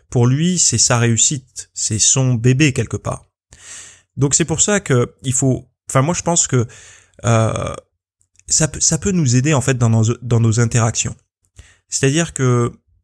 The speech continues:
le monde de la muscu, on fait beaucoup de recherches parce que il y a la nutrition, il y a la récupération, il y a l'entraînement.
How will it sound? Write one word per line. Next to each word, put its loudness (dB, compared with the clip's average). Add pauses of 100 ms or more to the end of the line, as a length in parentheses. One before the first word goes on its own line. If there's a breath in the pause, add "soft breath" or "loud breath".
(800)
le 2
monde -2
de 0
la 4
muscu, -4 (120)
on -2
fait 0
beaucoup -2
de 2
recherches -2
parce -4
que -2
il -2
y -6
a -6
la -6
nutrition, -4
il -2
y -4
a -8
la -8
récupération, -6
il -4
y 0
a -2
l'entraînement. -4